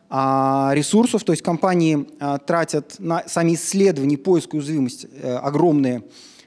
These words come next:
а, средства. Много людей на этом специально, на, этим специально занимаются. А, есть специальные программы, а, в которых разработчики таких технологий, а, участвуют. Это программы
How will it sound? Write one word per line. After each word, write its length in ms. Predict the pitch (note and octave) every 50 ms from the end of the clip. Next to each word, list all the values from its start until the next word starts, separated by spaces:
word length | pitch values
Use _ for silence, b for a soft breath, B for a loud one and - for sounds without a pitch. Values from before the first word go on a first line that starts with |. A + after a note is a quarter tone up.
| B _
а, 160 | - C3+ C3
средства. 500 | B2 - - D#3 E3 F3+ F3 - - F#3+
Много 300 | F3 D#3 D#3 D#3 C#3 C#3
людей 380 | B2 - C#3+ D3+ D3+ B2+ D3+ C3+
на 80 | B2 C3+
этом 180 | C3 - B2+
специально, 580 | - - - C#3+ - D#3+ C#3 C3 C3 B2+ B2+ B2
на, 1000 | C3 C#3 C#3 C3+ B2+ C#3+ C#3+ C#3 C#3+ C#3+ C#3 C3+ C#3 C#3+ D3+ D3 C#3+ D3 D3 D3
этим 160 | C#3+ - C#3
специально 340 | C3+ - E3 - E3+ D3 C#3
занимаются. 680 | B2 C3 C#3+ D3 D3+ F3 G3+ A3+ A#3 A3 - A#3 A3+ A3+ B B B B B B B B -
А, 180 | - D3 D3 D3+
есть 320 | D#3 C3+ F#3+ A3+ A#3+ G#3
специальные 460 | - - F#3 - - A#3 G#3+ G#3 G3+ G3
программы, 760 | - F#3+ F#3 F3 E3+ F#3+ F#3+ F3+ F3 E3 D3 C3+ A#2+ G2+ - - - _ _
а, 280 | - C3+ C3+ C3+ C3
в 80 | C3 -
которых 460 | - E3 D#3+ - F3+ D#3+ D3+ - -
разработчики 560 | D#3 D3+ C#3 D#3 D#3+ E3+ E3+ D#3+ - - -
таких 320 | - - D3+ - E3+ - -
технологий, 600 | - C#3+ - D#3+ D3+ D#3 E3 D3 C3+ B2+ A2+ B B B B B B B B B B _
а, 420 | - B2+ B2+ C3 B2+ B2+ B2 B2+ C3
участвуют. 560 | - D3+ - - F3+ F#3+ G#3 - - A3+ G#3+ F3+
Это 140 | D#3 D#3+
программы 580 | - - D3+ D3+ D3+ D#3+ D#3 D3+ D3 D3 C#3+ C3+